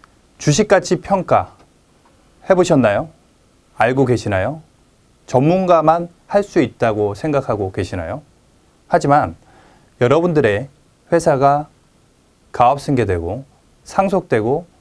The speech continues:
증여될 시에는 반드시 이 주식 평가에 의해서 세-, 세금을 납부를 하셔야 되는데요. 그 세금 자체가 생각하시는 것보다 훨씬 큰 수준으로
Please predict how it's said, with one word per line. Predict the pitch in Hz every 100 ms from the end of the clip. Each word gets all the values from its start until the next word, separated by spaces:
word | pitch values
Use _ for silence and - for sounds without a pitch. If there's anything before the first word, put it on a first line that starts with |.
| _
증여될 | - 156 185 165 156 143 -
시에는 | - 110 98 120 87 - _ -
반드시 | 139 156 160 160 151
이 | 131 139 131
주식 | 135 165 160
평가에 | 165 160 147 139
의해서 | 113 113 131 - 87 113 - _ _ _ _
세-, | - 190 - _
세금을 | - 185 170 147 113
납부를 | 92 - 107 107
하셔야 | 160 160
되는데요. | 135 90 82 98 120 - - -
그 | - 196
세금 | - 202 202
자체가 | 131 107 - 107 123 147 - _
생각하시는 | - 190 180 - 143 131
것보다 | 104 95 101
훨씬 | 98 165 165 - 160
큰 | 160 185 175
수준으로 | 160 135 117 113 143